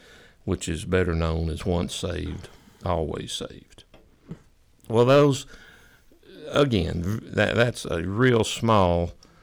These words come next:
uh, look at it, but that's pretty much the doctrine of Calvinism, and that's what these men were looking at.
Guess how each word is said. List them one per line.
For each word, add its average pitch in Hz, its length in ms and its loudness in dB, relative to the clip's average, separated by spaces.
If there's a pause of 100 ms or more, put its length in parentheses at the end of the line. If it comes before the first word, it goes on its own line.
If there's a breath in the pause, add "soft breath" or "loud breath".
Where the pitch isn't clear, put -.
(140)
uh, 87 100 -4
look 95 340 0
at 82 200 -4
it, - 160 -6
but - 160 -4
that's - 560 0 (220)
pretty 123 220 0
much 87 300 0
the - 80 -12
doctrine 92 480 -2
of - 140 -10
Calvinism, 98 720 -2
and 90 140 -2
that's 95 240 -2
what 98 160 -2
these 120 260 -4
men 92 240 0
were 113 80 -2
looking 175 380 -2
at. - 240 -12